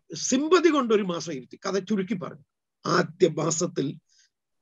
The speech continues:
എല്ലാ കുഞ്ഞുങ്ങളും അഭിഷേകം പ്രാപിക്കാൻ പ്രാർത്ഥിച്ചുകൊണ്ടിരിക്കുമ്പോ എന്റെ രണ്ട് കുഞ്ഞുങ്ങൾ ആ പ്രാവശ്യമാണ് അഭിഷേകം പ്രാപിക്കുന്നത്. രണ്ടായിരത്തി ഒന്നിലാണെന്ന് തോന്നുന്നു,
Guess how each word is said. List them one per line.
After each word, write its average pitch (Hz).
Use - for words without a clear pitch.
എല്ലാ 214
കുഞ്ഞുങ്ങളും 185
അഭിഷേകം 180
പ്രാപിക്കാൻ 170
പ്രാർത്ഥിച്ചുകൊണ്ടിരിക്കുമ്പോ 160
എന്റെ 170
രണ്ട് 220
കുഞ്ഞുങ്ങൾ 196
ആ 185
പ്രാവശ്യമാണ് 165
അഭിഷേകം 160
പ്രാപിക്കുന്നത്. 139
രണ്ടായിരത്തി 185
ഒന്നിലാണെന്ന് 170
തോന്നുന്നു, 113